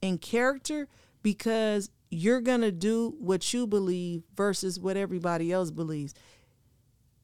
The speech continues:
You could think about a kid. I remember my daughter. I care more than she cared. And she was like, she had a Hello Kitty dress.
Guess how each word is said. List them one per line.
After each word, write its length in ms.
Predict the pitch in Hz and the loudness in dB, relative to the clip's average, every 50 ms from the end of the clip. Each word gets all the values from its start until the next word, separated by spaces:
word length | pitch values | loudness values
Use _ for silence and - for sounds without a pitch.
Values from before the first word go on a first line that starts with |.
| _ _ _ _ _ _ | _ _ _ _ _ _
You 140 | - 240 320 | 4 4 6
could 140 | 330 330 254 | 4 4 2
think 140 | 269 262 220 | 2 2 2
about 260 | 233 196 214 202 185 | 4 4 6 6 6
a 40 | 175 | 4
kid. 260 | 165 - 214 196 185 | 2 0 0 2 4
I 80 | 190 208 | 4 4
remember 240 | 226 233 226 220 214 | 4 4 4 4 4
my 140 | 196 185 175 | 4 2 4
daughter. 420 | 170 175 175 160 147 143 135 139 - - _ _ _ _ _ _ _ - | 4 4 4 4 2 0 -2 -6 -8 -16 _ _ _ _ _ _ _ 6
I 140 | - 240 302 | 6 6 6
care 240 | 302 - 226 196 185 | 6 4 2 2 4
more 200 | 185 190 185 180 | 4 4 2 2
than 100 | 180 180 | 2 0
she 240 | 170 - 254 262 226 | -2 -4 -4 -4 -4
cared. 360 | - - 170 151 147 143 - _ _ _ - - _ _ _ _ _ _ _ _ - | -4 -4 -2 -2 -2 -2 -4 _ _ _ -20 -20 _ _ _ _ _ _ _ _ 2
And 520 | 202 202 196 196 190 190 185 185 180 - - | 4 4 6 4 4 4 2 2 0 -2 -6
she 240 | - - - 254 254 | -6 -4 -2 0 0
was 200 | 247 240 208 185 | 0 0 0 0
like, 380 | 196 196 190 185 180 175 165 - _ _ _ - | 2 2 2 4 2 0 -2 -6 _ _ _ -8
she 200 | - - 269 269 | -6 -4 0 2
had 180 | 262 233 214 | 2 4 4
a 120 | 196 185 190 | 4 2 2
Hello 280 | 202 214 208 208 185 | 2 2 2 2 2
Kitty 320 | 185 - - 214 180 175 165 | 0 -2 -4 -4 -4 -4 -4
dress. 440 | 151 160 160 151 147 147 - - | -2 -2 -2 0 0 -2 -4 -8